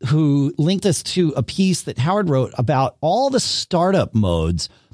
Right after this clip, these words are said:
for M one Macs. We talked about this in the show. Uh, th-, Apple has completely revamped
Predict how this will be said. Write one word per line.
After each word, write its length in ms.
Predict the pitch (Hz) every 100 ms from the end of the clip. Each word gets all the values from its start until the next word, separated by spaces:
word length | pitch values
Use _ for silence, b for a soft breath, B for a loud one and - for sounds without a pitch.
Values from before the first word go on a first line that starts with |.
| -
for 220 | - 170 -
M 180 | 147 135
one 220 | 127 127
Macs. 380 | 190 120 - 143
We 100 | 135
talked 280 | 220 240
about 160 | 160 120
this 160 | 127 135
in 60 |
the 60 | 127
show. 400 | - 240 104 82 B B B _
Uh, 240 | 147 135 92 - -
th-, 200 | 143 -
Apple 280 | 156 170 170
has 140 | 151
completely 640 | - 131 - 226 240 214 190
revamped 800 | 165 180 170 151 147 147 120